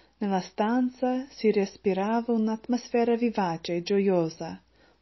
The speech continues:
molto simile a quella della festa dei nozzi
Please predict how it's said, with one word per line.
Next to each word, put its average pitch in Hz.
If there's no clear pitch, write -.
molto 285
simile 185
a 190
quella 233
della 190
festa 247
dei 226
nozzi 175